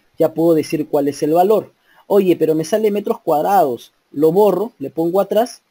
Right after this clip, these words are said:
y cuando lo terminé de borrar, le pongo centímetros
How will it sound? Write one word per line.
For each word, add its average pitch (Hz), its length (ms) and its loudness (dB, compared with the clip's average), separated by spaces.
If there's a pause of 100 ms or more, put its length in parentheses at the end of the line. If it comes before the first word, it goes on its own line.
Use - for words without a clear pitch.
(560)
y 151 80 -4
cuando 165 240 2
lo 160 100 4
terminé 170 380 2
de 240 60 6
borrar, 226 500 2 (960)
le 156 140 -2
pongo 180 420 -4
centímetros 208 1040 -6